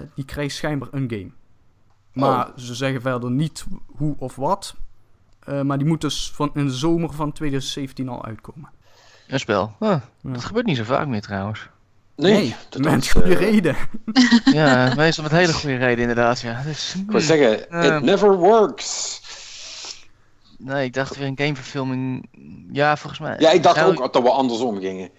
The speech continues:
Speaker 3: Ja, dat dacht ik ook inderdaad, maar ik, ik zit me ook te herinneren, volgens mij waren er wel weer een paar die wel weer, wel werd geroepen van, "Oh, dat zou
Speaker 2: Ja,
Speaker 3: wel
Speaker 2: de
Speaker 3: een
Speaker 2: Tur-,
Speaker 3: film kunnen zijn."
Speaker 2: de Turtles, de, ja, of de Turtles game hadden we trouwens nog.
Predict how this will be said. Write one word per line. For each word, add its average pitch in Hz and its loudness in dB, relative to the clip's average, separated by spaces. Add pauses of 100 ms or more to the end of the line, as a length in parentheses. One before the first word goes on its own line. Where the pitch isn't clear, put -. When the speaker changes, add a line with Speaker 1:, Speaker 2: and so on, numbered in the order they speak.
(140)
Speaker 3:
Ja, 175 2
dat 156 -2
dacht 156 -4
ik 156 -8
ook 165 -6
inderdaad, 123 -4
maar 127 -8 (100)
ik, 107 -12
ik 147 -14
zit 190 0
me 147 0
ook 170 0
te - -2
herinneren, 165 2
volgens 160 -8
mij 165 2
waren 160 4
er 139 -2
wel 127 0
weer 123 -2
een 127 -4
paar 127 2
die 123 -8
wel 123 -6
weer, 131 -2
wel 123 -2
werd 127 -2
geroepen 131 -6
van, 151 -4
"Oh, 226 0
dat 135 -6
zou - 0
Speaker 2:
Ja, 120 6
Speaker 3:
wel 120 4
Speaker 2:
de 123 2
Speaker 3:
een 151 0
Speaker 2:
Tur-, 185 4
Speaker 3:
film 175 -2
kunnen 147 -10
zijn." 131 -2 (420)
Speaker 2:
de 147 0
Turtles, 180 0 (140)
de, 123 -6
ja, 127 -2
of 110 -6
de 101 -6
Turtles 156 -6
game 113 -2
hadden 98 -4
we 95 -6
trouwens 92 -12
nog. - -20